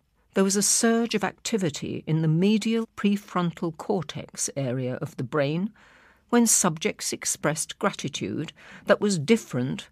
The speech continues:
from the brain activity seen when the subjects were feeling grateful but didn't express it.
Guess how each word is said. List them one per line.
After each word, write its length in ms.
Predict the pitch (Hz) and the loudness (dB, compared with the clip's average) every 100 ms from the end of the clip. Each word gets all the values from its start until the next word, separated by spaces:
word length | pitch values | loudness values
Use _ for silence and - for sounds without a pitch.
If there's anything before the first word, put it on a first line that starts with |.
| _ | _
from 280 | - 226 220 | -2 2 4
the 80 | 214 | 4
brain 400 | 170 165 147 135 | 2 2 2 0
activity 580 | - - 127 139 - 160 | -4 -6 -6 -4 -2 0
seen 500 | - 151 127 139 165 - - | 2 2 2 0 -4 -8 0
when 140 | 214 | 2
the 80 | 220 | 4
subjects 580 | - 139 127 - - - | 2 -2 -2 -6 -6 -6
were 80 | 202 | -6
feeling 480 | - 139 131 170 | -2 -2 0 0
grateful 600 | 185 233 254 - - 113 | 2 2 2 -2 -8 -6
but 220 | 113 - - | -6 -8 -8
didn't 320 | - 139 - | -6 -6 -6
express 480 | - - 320 311 - | -8 -6 -6 -6 -8
it. 220 | - | -10